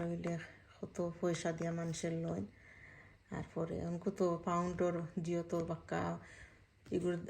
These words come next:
তেরোশো দিয়ে আনছেন, তেরোশো দিয়ে আনলে ইয়া ছয়শো, এক লাখ,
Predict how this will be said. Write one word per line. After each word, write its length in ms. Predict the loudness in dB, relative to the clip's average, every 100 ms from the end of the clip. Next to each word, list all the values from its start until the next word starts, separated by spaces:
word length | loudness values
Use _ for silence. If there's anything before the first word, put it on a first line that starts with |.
| 4 8
তেরোশো 320 | 10 10 8 6
দিয়ে 140 | 6 6
আনছেন, 340 | 2 2 0 0 -6 -20 -20 -20 -20 -20 -20 -20 -20 -20 -20 -20 -20 -12
তেরোশো 340 | -2 0 0 0 0
দিয়ে 120 | 2
আনলে 180 | 2 2 0 -4 -12 -18 -16 -16 -14 -8
ইয়া 140 | -4 -4 -4 -2
ছয়শো, 380 | 2 2 2 4 4
এক 60 | 4
লাখ, 140 | 0